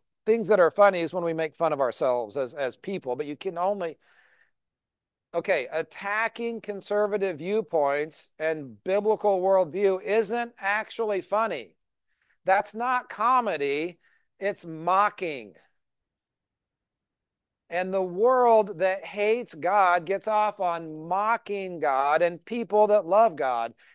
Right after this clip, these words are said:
people that believe his word have become the only targets left, which is what the Bible said was gonna happen. In the last days, there shall be scoffers, mocking and mouthing. And that's what we wanna look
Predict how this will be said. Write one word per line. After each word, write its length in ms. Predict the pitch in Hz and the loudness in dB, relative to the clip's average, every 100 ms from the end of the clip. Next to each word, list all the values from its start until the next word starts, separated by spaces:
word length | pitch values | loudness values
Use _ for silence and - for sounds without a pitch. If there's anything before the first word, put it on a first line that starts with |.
| _ | _
people 300 | 214 220 214 | -4 2 2
that 160 | 202 175 | 2 -2
believe 480 | 170 175 226 247 214 | -4 -2 -2 -2 -2
his 200 | 220 170 | -4 -2
word 360 | 185 202 196 | 0 2 2
have 120 | 185 180 | 0 -2
become 440 | 190 - 214 208 | -4 0 0 0
the 120 | 185 - | -2 0
only 680 | 202 240 254 254 254 247 - _ | 0 2 0 0 -2 -2 -8 _
targets 600 | 220 269 262 160 165 170 | 4 4 4 2 0 0
left, 600 | 180 160 214 139 165 - _ _ _ _ _ _ _ _ _ - | -2 4 6 6 2 -6 _ _ _ _ _ _ _ _ _ 0
which 200 | 269 277 | 0 2
is 140 | 294 | 0
what 220 | 247 277 247 | 4 4 6
the 100 | 220 | 4
Bible 480 | 214 220 254 254 | 6 6 6 2
said 300 | 226 247 247 | 0 0 -2
was 160 | 240 220 | -2 -4
gonna 200 | 254 226 | -4 -4
happen. 460 | 226 262 226 180 170 | -2 0 2 2 2
In 220 | 202 247 | -6 -6
the 100 | 254 | -6
last 480 | 240 240 233 - 180 | -4 -4 -6 -8 -10
days, 520 | 240 202 196 220 - | -6 -4 -4 -4 -8
there 360 | 165 214 226 | -8 -6 -8
shall 460 | 220 233 220 220 214 | -10 -8 -4 -4 -6
be 420 | 180 208 214 220 | -8 -8 -6 -10
scoffers, 1120 | - - - - 190 196 - 180 127 101 - _ _ _ _ _ - | -14 -20 -10 0 4 4 4 2 2 -2 -12 _ _ _ _ _ -16
mocking 640 | 156 185 214 220 - 214 185 | 0 4 6 4 2 -2 -2
and 120 | 175 | -2
mouthing. 360 | 202 226 214 | 2 2 0
And 80 | 202 | -2
that's 200 | 226 254 | -6 -4
what 140 | 277 269 | -2 -2
we 80 | |
wanna 240 | 269 269 233 | 0 0 -2
look 380 | 196 240 262 | 0 0 0